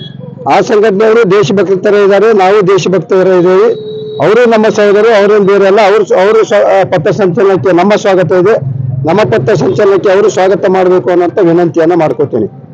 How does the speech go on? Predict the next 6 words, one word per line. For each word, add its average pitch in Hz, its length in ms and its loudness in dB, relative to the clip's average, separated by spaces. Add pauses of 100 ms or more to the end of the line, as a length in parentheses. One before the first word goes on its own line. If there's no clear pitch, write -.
(400)
ನಾವೆಲ್ಲರೂ 202 380 2
ದೇಶಭಕ್ತರು 202 800 0
ಒಂದಾಗಿ 226 440 2
ಪಥಸಂಚಲನವನ್ನು 190 960 0
ಮಾಡಬೇಕು 180 440 0
ಅನ್ನುವಂಥ 175 300 0